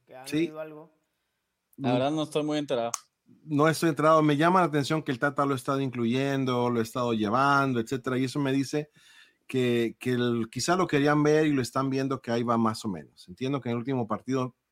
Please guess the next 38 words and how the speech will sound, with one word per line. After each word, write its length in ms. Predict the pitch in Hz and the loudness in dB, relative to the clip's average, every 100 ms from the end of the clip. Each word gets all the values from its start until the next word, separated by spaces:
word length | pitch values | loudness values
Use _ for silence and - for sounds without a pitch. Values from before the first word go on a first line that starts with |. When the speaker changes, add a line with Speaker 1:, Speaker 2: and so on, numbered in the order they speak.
| _ | _
Speaker 2:
ya 200 | 101 123 | -6 -2
no 120 | 123 | -2
fue 160 | - 131 | -2 -4
ni 100 | 127 | -4
siquiera, 460 | - - 120 117 | -8 -6 -2 0
no 140 | 107 120 | 0 -2
viajó 240 | 120 113 | -2 -4
con 100 | 120 | -6
la 60 | 110 | -6
selección, 400 | 104 98 - 135 | -6 -10 -6 -6
se 120 | 120 | -6
fue 180 | 110 123 | -6 -2
directo 320 | 120 117 - 110 | -2 -2 -6 -8
para, 360 | 110 104 98 _ _ _ _ _ _ _ _ | -6 -4 -8 _ _ _ _ _ _ _ _
para 200 | 110 110 | -2 -2
Inglaterra. 640 | 110 107 131 131 143 139 _ _ _ | -2 -2 -2 -2 -2 -6 _ _ _
Este, 600 | 127 113 - - 113 113 _ _ - | -4 -4 -4 -2 0 0 _ _ -8
<clears throat> 760 | 98 110 87 _ _ _ _ | -4 -4 -8 _ _ _ _
pero, 640 | 139 135 131 131 123 110 113 | -2 2 4 2 2 -2 -4
pero 220 | 131 123 | 0 0
si 400 | 117 127 120 113 | -2 -2 0 0
estuviéramos 580 | 107 131 139 170 165 143 | 0 -2 0 2 0 0
hablando 380 | 135 151 151 143 | 0 2 2 2
de, 180 | 123 | 0
de 100 | 117 | -2
jugadores 440 | 113 123 123 139 123 | -4 0 0 2 0
de 140 | 113 | -2
campo, 340 | 151 156 139 131 | 0 0 0 -2
otros 320 | 123 139 123 | -2 -2 0
dos, 200 | 131 135 | 0 -2
yo 80 | 127 | -4
estaría 320 | - 131 131 | -4 -6 -4
pensando 420 | 131 120 131 127 | -6 -6 -4 -4
en 100 | 117 | -6
Chucky 320 | 117 151 156 | -6 -8 -4
y 20 | 135 | -4
estaría 280 | - 120 117 | -4 -4 -4
pensando 640 | 123 117 120 123 123 123 | -6 -6 -4 -4 -6 -8